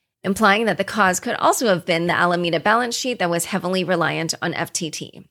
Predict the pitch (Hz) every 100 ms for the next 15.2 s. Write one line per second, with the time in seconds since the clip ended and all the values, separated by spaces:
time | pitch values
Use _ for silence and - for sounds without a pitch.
0 | _ _ _ _ _ _ - 220 269 -
1 | 240 180 175 196 185 214 240 202 202 214
2 | 185 165 160 - 190 170 214 208 - 180
3 | 170 - - 214 165 - - 175 180 180
4 | - 185 - 220 220 156 - 165 175 165
5 | - 139 - 135 - - 185 _ _ _
6 | _ 196 196 202 202 190 190 202 185 170
7 | 165 160 - - 190 165 - - 269 262
8 | 269 240 202 180 170 190 175 - - 185
9 | _ _ _ - - 214 220 214 170 226
10 | 277 311 277 294 202 190 170 - 185 -
11 | - 85 117 185 208 220 254 277 220 196
12 | - 175 - 196 170 180 165 175 165 104
13 | - - 185 185 240 190 170 165 - 175
14 | - 175 147 - 156 180 196 - 170 170
15 | 165